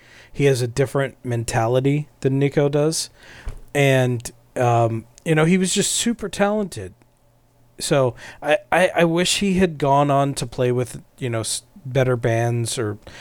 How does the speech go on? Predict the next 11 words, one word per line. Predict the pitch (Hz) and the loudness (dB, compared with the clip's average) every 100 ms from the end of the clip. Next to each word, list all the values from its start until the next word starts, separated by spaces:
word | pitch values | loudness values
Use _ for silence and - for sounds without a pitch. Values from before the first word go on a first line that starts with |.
| - - | -16 -6
made | 127 123 131 | 0 2 0
it | - - | -4 -8
to | - 123 | -4 -2
some | - 135 127 120 | 0 2 2 0
band | 120 117 117 113 | 0 0 0 -2
that, | 113 - | -6 -6
like, | 120 110 104 - - | -6 -4 -6 -12 -4
utilized | 135 131 123 120 120 - | 0 2 4 4 2 0
his | 123 104 | -2 -2
talents. | - 104 107 117 120 - - - | 0 0 0 -2 -6 -8 -8 -4
But, | 113 104 | -2 -2